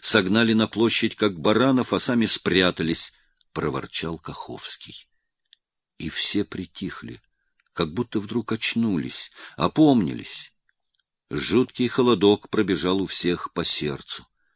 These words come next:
Не знали, что делать, стояли и ждали. Собрались на площади около одиннадцати. На Адмиралтейской башне пробило двенадцать.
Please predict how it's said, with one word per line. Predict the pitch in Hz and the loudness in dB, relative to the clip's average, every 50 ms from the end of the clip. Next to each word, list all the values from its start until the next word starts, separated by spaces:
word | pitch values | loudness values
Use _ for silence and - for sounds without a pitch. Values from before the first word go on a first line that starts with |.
| _ _ _ _ _ _ _ _ _ _ - | _ _ _ _ _ _ _ _ _ _ -2
Не | 85 92 101 98 | 2 4 4 4
знали, | - 95 98 92 82 71 69 | 4 2 2 2 2 0 -2
что | - - - 87 80 | -4 -4 -4 -4 -2
делать, | 76 76 69 67 67 - - - _ _ _ _ _ _ _ _ | -2 -2 -2 -4 -6 -10 -14 -18 _ _ _ _ _ _ _ _
стояли | - - - - - 85 73 73 98 110 117 113 107 98 98 - _ _ _ _ _ - | -6 -4 -2 -2 0 0 0 0 0 0 0 0 -2 -4 -6 -10 _ _ _ _ _ -4
и | 85 87 | -2 -2
ждали. | - - - 110 - 65 62 - - 65 - _ _ _ _ _ _ _ _ _ _ _ _ _ _ _ _ | -2 -4 -6 -6 -6 -6 -6 -6 -8 -10 -12 _ _ _ _ _ _ _ _ _ _ _ _ _ _ _ _
Собрались | - - - 101 87 - 101 101 104 95 - - | -4 0 2 2 4 6 6 6 4 4 2 0
на | 101 95 | -2 0
площади | - 101 104 95 - - 95 95 | 0 2 2 2 2 0 2 2
около | 101 95 - - 98 98 95 | 2 2 2 2 0 0 0
одиннадцати. | - - 90 90 85 101 95 71 65 - - - - - - - - - _ _ _ _ _ _ | 0 -2 -4 -4 -2 -2 -4 -4 -4 -4 -6 -6 -6 -6 -8 -12 -14 -16 _ _ _ _ _ _
На | - 78 87 90 | -4 0 2 2
Адмиралтейской | 90 69 80 87 85 85 87 85 - - 101 92 82 - - - 80 76 | 2 2 2 0 2 2 2 0 0 -2 -2 -2 -2 -2 -2 -2 -2 -2
башне | - - 95 104 107 - - 113 107 101 | 0 0 0 2 2 0 0 -2 -2 -2
пробило | - - - - 104 104 95 98 95 95 98 | -2 -2 0 2 2 2 2 0 0 0 -2
двенадцать. | 85 80 78 87 85 90 92 90 - - - 82 - - - - | -2 -2 -2 0 0 0 0 -2 -2 -6 -6 -6 -8 -12 -16 -20